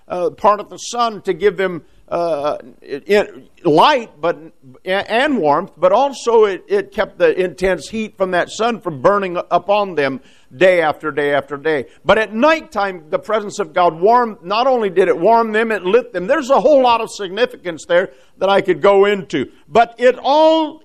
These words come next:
emulated from this little piece of furniture that's in the back room of the tabernacle called the holy place.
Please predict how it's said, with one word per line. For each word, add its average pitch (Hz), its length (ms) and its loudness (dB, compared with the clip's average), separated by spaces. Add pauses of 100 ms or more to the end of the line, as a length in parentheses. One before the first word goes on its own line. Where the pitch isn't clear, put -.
(360)
emulated 208 840 2
from 208 360 0
this 190 340 0
little 247 360 -2
piece 240 340 -4
of - 140 -14
furniture 247 440 0
that's 190 280 -10
in 208 100 -4
the 175 100 0
back 277 380 2 (420)
room 254 480 2
of 240 120 2
the 247 100 4
tabernacle 139 840 -2
called 175 380 2
the 170 100 0
holy 180 320 0
place. - 720 -4